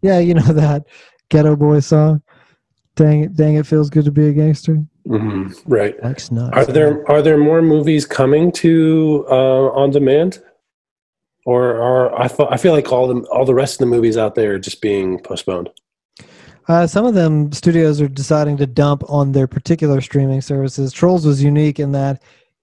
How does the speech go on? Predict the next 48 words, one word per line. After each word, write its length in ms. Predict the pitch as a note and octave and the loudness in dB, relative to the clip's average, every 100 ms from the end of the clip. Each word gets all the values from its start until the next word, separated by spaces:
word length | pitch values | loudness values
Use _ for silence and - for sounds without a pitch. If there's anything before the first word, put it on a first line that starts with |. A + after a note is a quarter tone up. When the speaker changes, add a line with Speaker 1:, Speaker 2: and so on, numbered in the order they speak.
| _ - | _ -2
Speaker 1:
if 100 | C#3 | 2
you 100 | C#3+ | 2
wanted 220 | D3+ D3 | 2 2
to 80 | C3+ | 2
rent 240 | C#3 C#3+ | 2 2
it, 100 | C3 | 2
it 60 | C3 | 0
just 220 | C3+ C3 | 0 0
went 180 | C#3 C#3+ | 0 2
to 60 | C3+ | 0
places 400 | D3 C3+ B2+ B2 | 2 2 2 0
you 80 | |
could 160 | B2+ B2+ | 0 0
rent 240 | C3 C3+ | 2 2
it. 160 | C3+ B2+ - _ _ _ | 0 -2 -4 _ _ _
But 180 | C#3+ C3+ | 0 4
Disney 380 | D#3 E3 E3 D3 | 2 4 2 2
had 220 | C#3+ C3+ | 2 2
this 160 | C#3 | -2
big 340 | C3 C3+ C#3+ C3 | 0 2 2 2
budget, 480 | C#3+ C#3 C#3 C#3+ - - | 2 2 2 0 -2 -2
uh, 240 | C#3+ C#3 D3 | 2 2 2
adaptation 600 | C#3+ C#3+ C3+ D3 C3+ C#3 | 2 2 0 -2 0 -2
of, 100 | B2+ | -2
like, 140 | C3 | -2
a 60 | B2+ | 0
Y 260 | B2+ C3+ | 0 0
A 260 | C3+ C#3 C#3+ | 0 0 0
thing, 380 | - D3 D3 D3 | 0 -2 -2 -2
Artemis 420 | C#3+ C#3 C#3 - | 0 0 -2 -2
Fowl, 400 | D3 C#3+ D3+ D#3+ - _ _ _ _ - | -2 0 0 -4 -8 _ _ _ _ -2
and 240 | C#3+ C#3 | 0 2
the, 240 | C3+ C3+ D3 | 2 0 0
it 60 | D3 | 0
was 160 | D#3 | 2
gonna 140 | D3+ C#3+ | 2 2
come 140 | D3 | 2
out 100 | C#3+ | 2
in 60 | C3+ | 2
theaters, 280 | C#3+ C#3 C3 | 2 2 2
and 100 | C3+ | 2
they're 120 | C#3 | 2
just 200 | C3 A#2 | 0 0
dumping 300 | C3 C3+ C3+ | 0 2 2
it 80 | C3 | 2
onto 200 | C3 B2+ | 0 0
Disney 320 | C3+ B2+ C3 | 0 0 0
Plus. 400 | C3+ C3 C3+ - | 0 -2 -4 -14